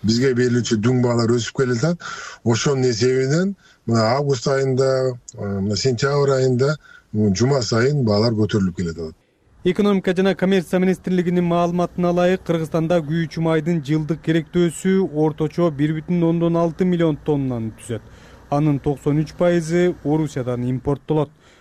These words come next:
Speaker 2: Мунай ташуучулар ассоциациясы Кыргызстанда күйүүчү май дагы кымбатташы мүмкүн деп кооптонууда. Ал эми энергетика министрлиги үчүнчү сентябрда өлкөдө күйүүчү майдын запасы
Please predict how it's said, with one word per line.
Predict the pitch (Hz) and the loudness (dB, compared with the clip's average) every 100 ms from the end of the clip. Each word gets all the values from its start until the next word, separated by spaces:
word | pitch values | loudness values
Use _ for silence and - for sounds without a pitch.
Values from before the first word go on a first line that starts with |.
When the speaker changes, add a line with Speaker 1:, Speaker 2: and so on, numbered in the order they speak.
| _ | _
Speaker 2:
Мунай | - 180 175 | 0 2 2
ташуучулар | 160 170 185 160 175 170 165 | -2 -2 -2 -2 0 0 0
ассоциациясы | 160 175 - 175 - 175 - 175 | 0 -4 -2 -4 -2 -4 -2 -4
Кыргызстанда | 175 160 156 - 165 170 | -2 -2 -2 -2 0 0
күйүүчү | 151 147 165 151 165 | 0 -2 -4 -2 -2
май | 160 170 160 | 0 0 0
дагы | 143 147 151 - | 0 0 -2 -2
кымбатташы | 165 170 - 180 156 180 - - - - | -2 -2 0 -2 0 -2 -4 -10 -20 -4
мүмкүн | 156 170 156 170 151 | 0 0 0 -2 0
деп | 139 - | -2 -4
кооптонууда. | 143 139 - 127 123 123 113 - - - - - - | -2 -2 -2 -4 -2 -4 -6 -12 -20 -20 -20 -14 -2
Ал | 180 | 2
эми | 185 185 185 | 2 0 -2
энергетика | 160 180 175 175 - 165 | -2 0 0 -2 -2 -2
министрлиги | 175 170 - 160 156 175 | 0 -2 -4 -2 0 0
үчүнчү | 165 151 175 147 175 | -2 -4 -6 -4 -6
сентябрда | - 170 156 180 160 139 123 104 | -2 -2 0 0 0 -2 -4 -4
өлкөдө | 135 156 165 170 170 | -4 -2 0 2 0
күйүүчү | 131 156 160 147 | 0 -2 -2 -2
майдын | 180 160 151 160 | 0 0 0 -2
запасы | 131 143 160 151 165 | -2 -2 -2 -2 -4